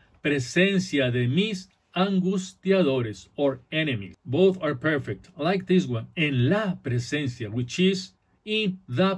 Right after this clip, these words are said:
presence of my, de mis angustiadores or distressors, enemies. Some versions use the word enemigos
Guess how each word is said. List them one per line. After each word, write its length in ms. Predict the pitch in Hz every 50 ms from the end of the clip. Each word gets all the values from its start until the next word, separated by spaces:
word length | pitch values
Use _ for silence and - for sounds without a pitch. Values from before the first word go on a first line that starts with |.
| 190 -
presence 720 | - 160 175 196 202 185 - - 110 98 87 85 - - -
of 240 | 143 151 147 127 123
my, 460 | 123 127 135 147 160 175 190 202 196 - - _ _ _ -
de 140 | 131 123
mis 480 | 120 139 185 220 240 240 - - - - _ _ _ -
angustiadores 1040 | 151 147 151 151 185 202 185 - - - 160 143 139 165 185 190 185 180 - - -
or 320 | - 151 156 165 165 - - _ -
distressors, 920 | 156 165 - - - 156 147 135 127 - - 101 95 92 92 - - _ _ _ _ _ _ -
enemies. 600 | 147 147 143 127 120 104 98 90 90 - - - _ _ _ _ _ _
Some 280 | - - - 190 175 156
versions 560 | 160 180 202 208 190 - 175 147 127 123 -
use 160 | 151 156 147
the 100 | 135 135
word 300 | 120 120 135 143 151 - - _ - 151
enemigos 800 | 139 135 131 120 117 139 175 175 143 120 117 104 - - -